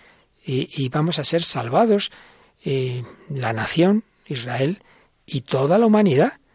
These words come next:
que, que esa muerte iba a tener una repercusión muchísimo más grande de la que podían imaginar ninguna de esas personas que estaban en el Sanedrín. Y es que,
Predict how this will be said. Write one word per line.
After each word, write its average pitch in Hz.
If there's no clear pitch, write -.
que, 127
que 120
esa 123
muerte 143
iba 135
a 127
tener 131
una 135
repercusión 131
muchísimo 131
más 127
grande 139
de 131
la 123
que 151
podían 127
imaginar 127
ninguna 123
de 120
esas -
personas 127
que -
estaban 123
en 127
el 117
Sanedrín. 113
Y 233
es 240
que, 247